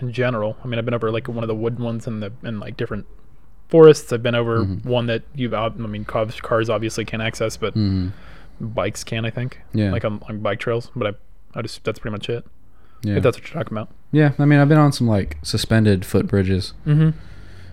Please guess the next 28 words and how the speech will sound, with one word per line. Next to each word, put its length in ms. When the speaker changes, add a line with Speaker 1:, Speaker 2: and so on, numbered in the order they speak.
Speaker 2:
And 360
Speaker 1:
I 40
think 120
there's, 140
like, 100
one 100
over 120
the 80
American 300
River 360
that's 180
kinda 220
just 180
for 60
the 80
bike 180
trail. 260
Speaker 2:
Mm-hmm. 460
Speaker 1:
Pretty 220
sure. 240
Speaker 2:
Yeah. 260
Speaker 1:
It's 100
that 100
one. 140
That's 160
the 60
one. 160
<laughs> 60